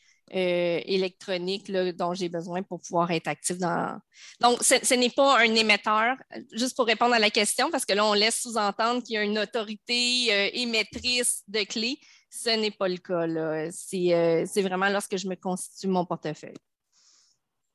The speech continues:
Euh, donc là, on parle vraiment du marché de gré à gré, puis on, on, on demande une certaine autonomie au niveau de la gestion de nos, euh, de nos actifs.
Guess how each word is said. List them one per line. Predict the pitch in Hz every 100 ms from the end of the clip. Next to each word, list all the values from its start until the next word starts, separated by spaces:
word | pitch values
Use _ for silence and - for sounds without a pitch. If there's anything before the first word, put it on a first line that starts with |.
| _ _ _ _ _ _ _ _ _ _ _ - - - - -
Euh, | 220 220 -
donc | 226 233 -
là, | 247 269 285
on | 247
parle | 254 240 254 262 -
vraiment | 214 214 240
du | 254
marché | 247 208 - 269
de | 220
gré | 226 240 233
à | 190
gré, | 202 208 254
puis | -
on, |
on, | 202 196 196 180 143 196 196
on | - 202
demande | 202 196 214 233
une | 220
certaine | 202 233 226
autonomie | 208 214 196 220
au | 240
niveau | 214 196 220
de | 208
la | 190
gestion | 196 196 - - 202 202 220
de | 202 190
nos, | 185 185 185
euh, | 180 175 170
de | 180
nos | 185 190
actifs. | 180 - - 254 370